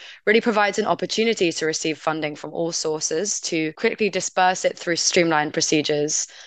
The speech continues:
especially with enhanced access for Indigenous peoples and local communities, according to their own priorities. The fund also provides an opportunity for a greatly enhanced involvement of multilateral development banks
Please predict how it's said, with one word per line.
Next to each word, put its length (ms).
especially 380
with 180
enhanced 500
access 460
for 180
Indigenous 420
peoples 420
and 140
local 240
communities, 760
according 280
to 80
their 200
own 80
priorities. 760
The 80
fund 280
also 280
provides 320
an 60
opportunity 580
for 180
a 60
greatly 240
enhanced 480
involvement 500
of 160
multilateral 720
development 480
banks 380